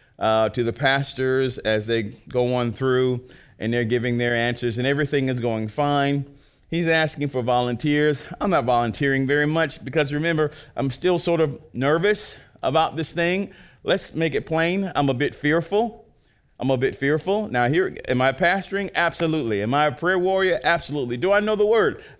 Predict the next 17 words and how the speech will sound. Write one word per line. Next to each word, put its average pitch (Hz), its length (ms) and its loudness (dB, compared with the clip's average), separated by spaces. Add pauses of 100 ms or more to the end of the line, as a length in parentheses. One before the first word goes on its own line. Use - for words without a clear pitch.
(100)
Absolutely. 165 640 0
But 101 200 -4
there's 123 200 0
still 196 340 0
something 123 800 -2 (520)
that 113 140 0
I've 131 240 2
allowed 147 460 2
to 139 80 -2
tick 170 440 0
in 127 160 0
the 123 60 0
back 160 400 0
of 139 100 2
my 131 300 0
mind, 139 800 0
some 127 360 -2